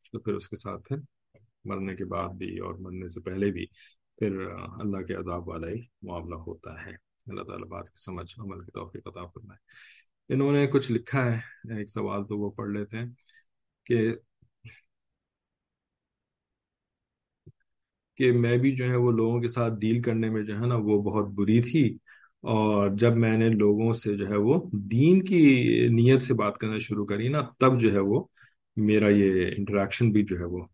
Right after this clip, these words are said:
यानी मेरी जो ability to interact थी लोगों के साथ, वो ability भी इन-,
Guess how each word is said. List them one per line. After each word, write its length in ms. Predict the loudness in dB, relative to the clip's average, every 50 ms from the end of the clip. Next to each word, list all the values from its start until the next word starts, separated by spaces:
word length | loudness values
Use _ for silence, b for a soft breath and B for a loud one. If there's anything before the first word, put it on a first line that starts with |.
| _ -8
यानी 200 | -6 -4 -4 -4
मेरी 220 | -2 -2 -2 -2
जो 120 | -2 -2 -2
ability 420 | -2 2 4 4 4 6 6 4 6 6
to 100 | 6 6
interact 460 | 6 4 0 0 2 2 0 0 2 0
थी 40 | 2
लोगों 240 | 2 2 -2 -4 -6
के 80 | -6
साथ, 300 | -6 -4 -4 -4 -4 -6 B B B B B B B _ -2
वो 140 | 0 0
ability 460 | 2 2 4 4 4 4 4 4 4 6
भी 120 | 6 4
इन-, 180 | 4 2 -2 -6